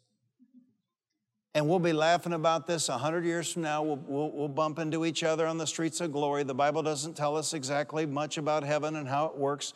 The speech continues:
I don't know how it all works. I hom-, I'm hoping there's cafes up there, and I don't know if I'm gonna need coffee, but I like coffee. And so,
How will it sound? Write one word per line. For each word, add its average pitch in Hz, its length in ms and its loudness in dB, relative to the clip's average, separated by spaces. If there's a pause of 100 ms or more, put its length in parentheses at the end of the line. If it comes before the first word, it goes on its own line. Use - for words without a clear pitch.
(400)
I 123 100 4
don't 151 120 4
know 156 120 0
how 143 200 2
it 139 60 2
all 135 220 2
works. 131 320 -2
I 135 260 -2
hom-, 147 200 -4
I'm 147 180 -4
hoping 147 320 -2
there's 147 180 -2
cafes 143 540 -2
up 120 160 -4
there, 127 240 0
and 127 140 -2
I 127 180 2
don't 131 140 -4
know 139 100 2
if 131 100 -2
I'm 139 120 0
gonna 131 140 -2
need 135 260 0
coffee, 120 340 -2
but 147 160 0
I 147 80 2
like 147 220 0
coffee. 120 400 -4 (580)
And 151 180 2
so, 156 320 4